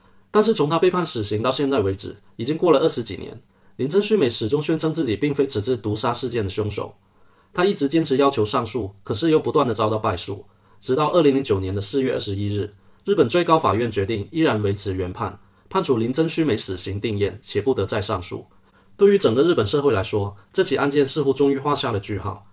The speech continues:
但是对于林真须美和她的家人来说，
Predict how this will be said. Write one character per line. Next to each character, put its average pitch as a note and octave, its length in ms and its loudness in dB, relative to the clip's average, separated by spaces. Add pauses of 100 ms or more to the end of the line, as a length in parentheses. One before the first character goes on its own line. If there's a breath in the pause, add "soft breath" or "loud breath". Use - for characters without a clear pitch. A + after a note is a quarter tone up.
(220 soft breath)
但 F3+ 120 -2
是 F#3+ 120 2
对 F#3+ 160 8
于 E3 80 4
林 A#2 180 -2
真 D3 160 4
须 D3+ 160 -2
美 G2+ 140 0
和 G#2 100 -6
她 A2+ 140 -4
的 A2 40 0
家 G#2+ 200 0
人 F2+ 160 -4
来 E2+ 100 -10
说， F#2+ 300 -8